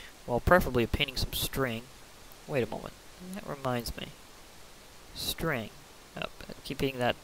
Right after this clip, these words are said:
expecting to see something in my inventory, but it's not there this round.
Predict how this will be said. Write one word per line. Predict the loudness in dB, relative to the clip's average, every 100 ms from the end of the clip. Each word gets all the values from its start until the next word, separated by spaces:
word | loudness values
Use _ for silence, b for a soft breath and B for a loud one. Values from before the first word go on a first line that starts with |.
| -14 -12
expecting | -6 0 0 0 -4
to |
see | -4 -4
something | -6 -6 -8
in | -6
my | -4
inventory, | -4 -2 0 0 -2 B B B B -18 -18 -18 -4
but | 0 2
it's | 0 -2
not | -4 -2
there | -2 -2
this | -2 -4
round. | -6 -8